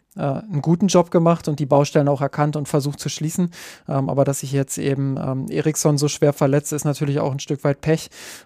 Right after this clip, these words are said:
Ähm, trotzdem bleibe ich dabei, wenn man im Sommer,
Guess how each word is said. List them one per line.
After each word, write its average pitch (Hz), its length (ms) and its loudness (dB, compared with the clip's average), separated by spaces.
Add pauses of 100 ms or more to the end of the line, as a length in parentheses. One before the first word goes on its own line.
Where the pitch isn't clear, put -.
Ähm, 135 460 -4 (340)
trotzdem 175 1000 2 (880)
bleibe 147 240 6
ich 156 80 -4
dabei, 151 400 6
wenn 147 100 2
man 147 140 2
im 143 100 0
Sommer, 143 380 2